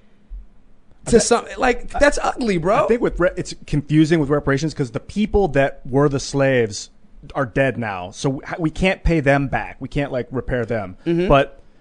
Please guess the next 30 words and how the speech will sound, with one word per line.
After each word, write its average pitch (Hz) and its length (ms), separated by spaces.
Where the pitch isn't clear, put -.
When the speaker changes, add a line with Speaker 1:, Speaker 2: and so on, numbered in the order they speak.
Speaker 2:
so - 160
it's 151 120
confusing. 151 680
I 131 60
think 165 140
it's - 80
confusing 147 460
people. 110 320
Speaker 1:
So 196 180
how, 175 360
so 196 220
how, 180 580
how 156 380
did 220 180
the 277 80
Jewish 202 420
people 131 640
that 143 380
were, 139 360
the, 139 220
the 131 300
vast 180 340
majority 214 420
of 160 120
those 175 280
six - 240
million 160 320
people 143 580
were 139 180
dead? 123 360